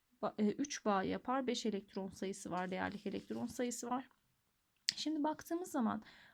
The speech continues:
azotun etrafında bir, iki, üç bağlı olan gruplarımın üçü de aynı.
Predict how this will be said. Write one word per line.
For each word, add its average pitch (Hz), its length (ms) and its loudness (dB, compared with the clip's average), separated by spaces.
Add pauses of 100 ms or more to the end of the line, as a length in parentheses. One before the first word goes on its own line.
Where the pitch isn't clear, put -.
azotun 330 400 2
etrafında 262 680 2 (180)
bir, 285 440 0 (140)
iki, 254 500 -2
üç 254 320 -4
bağlı 285 320 6
olan 208 260 4
gruplarımın 208 540 0
üçü 240 320 -2
de 254 220 -2
aynı. 233 340 4